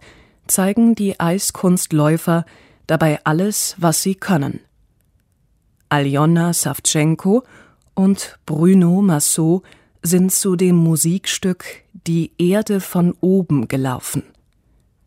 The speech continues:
Von ihrem Auftritt waren viele Menschen begeistert.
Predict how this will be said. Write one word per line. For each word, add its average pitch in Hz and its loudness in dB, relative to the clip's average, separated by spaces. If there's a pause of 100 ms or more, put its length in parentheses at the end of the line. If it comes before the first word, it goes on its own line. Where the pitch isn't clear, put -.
(200)
Von 147 0
ihrem 147 -2
Auftritt 165 -4
waren 151 0
viele 208 0
Menschen 147 -2
begeistert. - -6